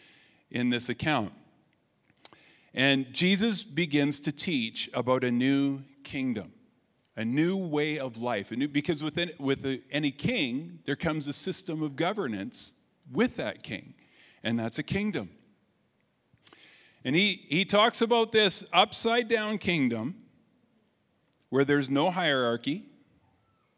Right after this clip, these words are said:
there's no elite status, there's no class, there's no privilege,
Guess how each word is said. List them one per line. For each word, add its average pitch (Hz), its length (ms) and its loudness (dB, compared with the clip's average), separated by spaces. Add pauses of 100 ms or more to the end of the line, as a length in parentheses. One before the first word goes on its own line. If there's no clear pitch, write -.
(400)
there's 131 240 0
no 139 220 4
elite 180 280 -2
status, 131 760 -2 (1080)
there's 120 240 -4
no 127 180 0
class, 123 680 -8 (480)
there's 127 220 -4
no 131 160 0
privilege, 120 760 -8